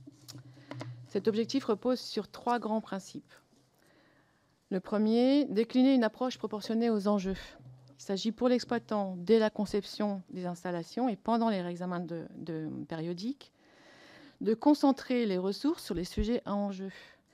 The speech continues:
et de maîtriser les risques majeurs au niveau de sûreté adapté. Cela implique un dialogue de sûreté entretenu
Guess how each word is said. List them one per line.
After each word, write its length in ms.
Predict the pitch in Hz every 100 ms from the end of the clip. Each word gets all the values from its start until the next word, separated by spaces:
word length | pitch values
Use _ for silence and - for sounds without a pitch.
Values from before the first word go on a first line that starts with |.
| _ -
et 40 |
de 140 | 175
maîtriser 420 | 202 214 - 220 247
les 120 | 202
risques 220 | 196 -
majeurs 520 | 190 185 185 233 233
au 40 | 180
niveau 280 | 190 220
de 80 | 196
sûreté 420 | 180 196 - 220 -
adapté. 520 | 196 190 202 - 196 - - _ _ _ _
Cela 280 | - 185 180
implique 340 | 190 - 233 208
un 60 |
dialogue 480 | 190 190 190 180 156 -
de 140 | 170
sûreté 460 | - 185 - 185 -
entretenu 580 | 196 - 226 226 247